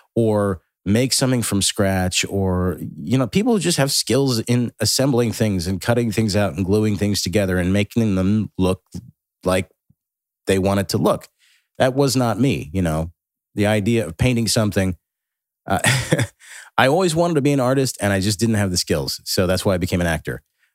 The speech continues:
Um, but anyway, so I, <sighs> I thought I'd get something pre-made and, uh, and I went on to Amazon dot com 'cause I couldn't really,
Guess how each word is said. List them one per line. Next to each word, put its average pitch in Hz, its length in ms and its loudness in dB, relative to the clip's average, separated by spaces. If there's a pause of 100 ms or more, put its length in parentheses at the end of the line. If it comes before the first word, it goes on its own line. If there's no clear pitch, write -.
(140)
Um, 80 420 -2 (840)
but 139 100 2
anyway, 160 360 2
so 127 480 0
I, 127 160 0
<sighs> - 400 -4
I 131 100 0
thought 170 200 2
I'd 151 140 0
get 135 120 0
something 113 260 0
pre-made 101 600 0
and, 95 320 0
uh, 87 180 0 (320)
and 117 200 2
I 110 80 2
went 127 180 2
on 117 160 0
to 101 600 0
Amazon 110 400 2
dot 92 200 -2
com 95 160 0
'cause 95 120 -4
I 80 40 -4
couldn't 98 320 0
really, 101 360 0